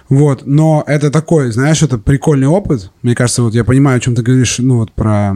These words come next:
Хамбл в Иркутске, что, ну, как бы ты, в-, ты, ты такой приезжаешь в Тюмень, ну, понятно, Тюмень, короче, всё понятно, такой, типа, город, ну, то есть, типа, хороший, нормальный город, но ты понимаешь, что,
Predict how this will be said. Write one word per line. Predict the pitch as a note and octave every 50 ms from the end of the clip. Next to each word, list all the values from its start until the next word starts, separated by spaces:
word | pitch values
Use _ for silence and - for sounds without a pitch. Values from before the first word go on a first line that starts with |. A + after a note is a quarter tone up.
| F#2+ F#2+ G#2
Хамбл | - - C3+ C3 B2+ B2 B2 B2 A2+
в | A#2
Иркутске, | B2+ A#2 - G#3+ A3+ - - - A#2+
что, | - - - C#3+ C#3 C3 A#2+ - - - - - - - - -
ну, | - G#3
как | G3 G#3
бы | F#3 F3+
ты, | F3+ G3+
в-, | D#3+ -
ты, | - - G3 F3
ты | C#3 - - D#3
такой | C3 D#3 C#3+ - C#3+
приезжаешь | A2+ D3 D3+ D3+ F3 E3+ D3+ -
в |
Тюмень, | - G#3+ A#3+ B3+ C4+ C#4+ C4 G#3+
ну, | G3+ G3+ E3+
понятно, | - F3+ G3 B3+ F4+ E4 - G3
Тюмень, | E3 - - E3 F3 G3 A3 A#3 A3+ G#3+ F3+ E3+ - _
короче, | - - C3 B2 - -
всё | - - F#3 D#3+
понятно, | - C#3+ C3+ B2+ A#2 G2+ A2 G#2+ F#2
такой, | - A2 - B2 A2
типа, | - - A#2 A#2+
город, | C#3+ G#3 A3+ G3+ E3 C#3+ - -
ну, | D3 D3+ C#3+ A#2
то | - A2
есть, | G2 -
типа, | - - -
хороший, | - D3+ F3 G#3+ G#3 - - E3
нормальный | D3 C#3+ D3 D#3 D3+ D#3 D#3+
город, | G#3 A3 F#3+ -
но | E3+ D#3
ты | F#3+
понимаешь, | - E3 D3+ C#3+ D3 C#3 C3 A#2 -
что, | - - A#2 G#2+ F#2+